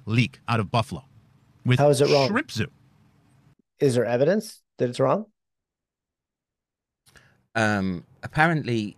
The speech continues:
Speaker 3: Xinhua is the, um,
Speaker 2: Xinhua, yeah.
Speaker 3: in Xinhua.
Speaker 2: That's, that's the main one. And, like, Caixin is, like, the T V channel, if I remember correctly. But Xinhua is the main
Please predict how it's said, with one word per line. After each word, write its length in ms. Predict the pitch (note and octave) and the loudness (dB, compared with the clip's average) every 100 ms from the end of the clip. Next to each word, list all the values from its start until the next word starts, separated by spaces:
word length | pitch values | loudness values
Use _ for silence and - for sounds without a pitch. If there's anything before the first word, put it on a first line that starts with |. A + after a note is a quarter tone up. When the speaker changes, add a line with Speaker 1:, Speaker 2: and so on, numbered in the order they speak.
| - | -16
Speaker 3:
Xinhua 680 | F2+ F#2+ B2+ A#2+ E2+ F2 E2 _ _ _ - | -8 -2 0 0 -2 -6 -8 _ _ _ -10
is 380 | F2+ F2 - - | -10 -8 -12 -8
the, 500 | F#2+ F2+ E2+ E2+ E2 _ _ | -6 -4 -6 -8 -12 _ _
um, 440 | E2+ D#2+ D#2 D#2 C#2+ | -10 -8 -6 -8 -8
Speaker 2:
Xinhua, 640 | - C3+ A#2 A2+ F#2+ G2 | -6 -4 -2 -2 -4 -6
yeah. 280 | A2+ G#2+ G#2+ | -4 -4 -6
Speaker 3:
in 160 | F2+ - | -10 -12
Xinhua. 540 | - F#2 F2+ F#2+ G#2 _ _ _ _ _ - | -10 -8 -6 -8 -10 _ _ _ _ _ -2
Speaker 2:
That's, 200 | C#3 - | 0 2
that's 200 | C#3+ - | 0 2
the 80 | |
main 260 | C3 B2+ B2 | 2 4 2
one. 260 | G#2+ A2 A2 _ - | -2 -6 -12 _ -8
And, 240 | B2 A2 A2+ | -4 -4 -2
like, 180 | A#2 - | -4 -2
Caixin 600 | C3 - C3+ B2 A2+ A2 _ _ _ - | -4 0 -2 0 -4 -8 _ _ _ -6
is, 160 | A#2+ G#2+ | -4 -4
like, 100 | G#2 | -6
the 80 | - | -8
T 200 | - B2 | -4 -2
V 120 | A#2+ | -2
channel, 320 | - A2+ G#2+ | -4 -4 -4
if 80 | G2+ | -6
I 40 | |
remember 280 | A2+ A2 A2 | -4 -4 -6
correctly. 460 | - A2 G#2 G2+ A2 _ - - _ _ - | -8 -8 -8 -12 -14 _ -20 -20 _ _ -6
But 100 | A#2+ | 0
Xinhua 500 | D3 B2+ C3 B2+ B2+ | 2 2 2 2 2
is 120 | A2 | -2
the 60 | A#2 | -2
main 640 | A2+ A#2 A2+ A2+ G#2 | 0 0 0 -2 -4